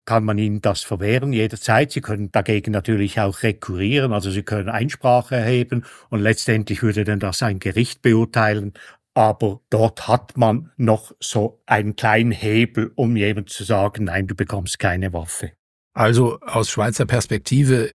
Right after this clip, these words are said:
Speaker 2: ist das ja alles jetzt sehr weit, was wir von Österreich und von Deutschland gehört haben. Es gibt keine Prüfung, es gibt keine Nachweise der Sachkunde und so etwas.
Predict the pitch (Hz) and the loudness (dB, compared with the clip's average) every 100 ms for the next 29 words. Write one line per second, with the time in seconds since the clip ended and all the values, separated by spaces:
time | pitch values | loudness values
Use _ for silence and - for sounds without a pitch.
0 | _ - - 87 104 87 104 107 - 101 | _ -8 -4 -4 0 0 0 -2 -2 -4
1 | - - 104 98 87 92 113 113 101 104 | -6 -2 0 2 2 2 2 0 -2 0
2 | 98 87 - 101 101 120 104 95 101 98 | 2 2 0 0 0 0 2 2 0 -2
3 | 107 92 98 - 104 98 - 85 92 104 | -2 0 0 0 0 0 0 0 2 0
4 | 110 101 101 101 98 - 104 - 101 101 | 0 0 2 2 0 -4 -6 -4 -2 2
5 | 107 101 - 107 120 120 - 117 110 107 | 0 -2 -4 2 2 2 -2 0 2 2
6 | 110 98 - 104 - - - - 98 101 | 2 0 -4 -8 -8 -12 -10 -2 0 2
7 | 101 95 101 104 - 101 98 101 101 95 | 2 2 0 -2 -2 -2 -2 -2 -2 -2
8 | - 98 - - - 147 117 110 110 107 | 0 -2 -2 -6 -2 2 2 2 2 2
9 | 117 110 104 120 110 | 0 -2 0 0 0